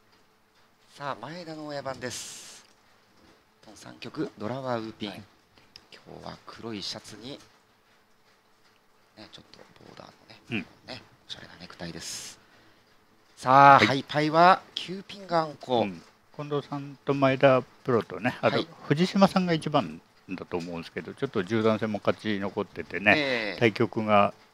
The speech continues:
Speaker 2: えらい密になってるんでね、
Speaker 1: はい。
Speaker 2: 大変だと思いますけど。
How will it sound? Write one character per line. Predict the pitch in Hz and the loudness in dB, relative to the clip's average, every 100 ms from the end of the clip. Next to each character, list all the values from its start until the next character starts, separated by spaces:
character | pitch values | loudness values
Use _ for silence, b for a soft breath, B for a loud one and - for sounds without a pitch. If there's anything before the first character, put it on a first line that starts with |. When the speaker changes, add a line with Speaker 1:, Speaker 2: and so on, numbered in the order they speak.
| _ | _
Speaker 2:
え | 98 | 6
ら | 120 | 6
い | |
密 | 98 107 - | 6 0 -2
に | 82 | -4
な | 78 | -4
っ | |
て | - 78 | -6 -6
る | |
ん | 78 | -4
で | |
ね、 | 110 | 0
Speaker 1:
は | 110 120 117 | 6 6 6
い。 | 110 95 - B B B B _ | 0 -4 -8 B B B B _
Speaker 2:
大 | 117 | -4
変 | 95 92 | -2 -2
だ | 87 | -2
と | 90 | -2
思 | 87 | -4
い | 85 | -4
ま | 78 | -6
す | - | -12
け | - | -14
ど。 | 87 | -16